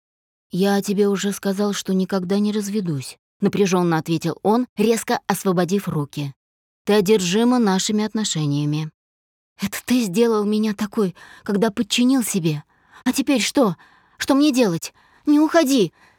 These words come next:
Не оставляй меня!" Пати говорила на повышенных тонах,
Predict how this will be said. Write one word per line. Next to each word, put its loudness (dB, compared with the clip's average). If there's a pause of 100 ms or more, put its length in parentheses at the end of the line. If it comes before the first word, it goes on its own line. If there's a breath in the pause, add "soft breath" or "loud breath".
(160 soft breath)
Не 4
оставляй 6
меня!" 4 (480)
Пати 2
говорила 2
на 2
повышенных -2
тонах, 0